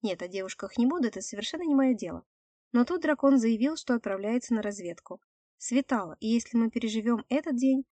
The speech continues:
то будет мне его рассказ. Так и сказал. На это, пожав плечами, я ответила, что если мы переживём этот день и следующую ночь, то будет ему путешествие в другой мир.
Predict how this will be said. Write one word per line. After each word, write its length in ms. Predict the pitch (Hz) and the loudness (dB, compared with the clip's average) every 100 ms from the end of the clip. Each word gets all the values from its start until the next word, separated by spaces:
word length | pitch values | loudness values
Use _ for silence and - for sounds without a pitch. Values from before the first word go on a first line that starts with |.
| _ _ | _ _
то 100 | - | -10
будет 320 | 185 220 247 | -4 0 0
мне 280 | 220 185 180 | 0 -4 -8
его 180 | 170 185 | -6 -8
рассказ. 560 | 180 - 180 175 - _ _ - | -8 -10 -12 -12 -14 _ _ -14
Так 180 | 190 220 | -12 -12
и 40 | |
сказал. 440 | - 233 208 - - _ _ _ _ _ | -8 -8 -6 -8 -12 _ _ _ _ _
На 160 | 226 254 | 0 2
это, 200 | 359 277 | 2 -2
пожав 340 | 214 202 214 | -4 -6 -6
плечами, 480 | - 208 - 339 349 | -8 -8 -4 -2 0
я 140 | 254 247 | 2 0
ответила, 540 | - 202 180 180 185 _ _ _ | -4 -8 -8 -12 -14 _ _ _
что 180 | - 240 | -4 0
если 240 | 254 - | 2 2
мы 180 | 240 254 | 4 4
переживём 520 | 247 233 220 233 233 233 | 4 0 0 0 0 0
этот 240 | 233 196 | -4 -4
день 320 | 208 277 254 | -2 0 -2
и 60 | 220 | -4
следующую 580 | - 220 202 - 196 202 | -4 -4 -4 -8 -6 -2
ночь, 320 | 277 330 - _ _ | -4 -4 -16 _ _
то 100 | 220 | -4
будет 280 | 233 254 240 | 2 2 2
ему 200 | 233 226 | 2 0
путешествие 640 | 240 220 - 233 - 220 | -2 -4 -2 -4 -4 -4
в 20 | |
другой 320 | 208 202 208 | -4 -4 -4
мир. 220 | 196 165 | -4 -10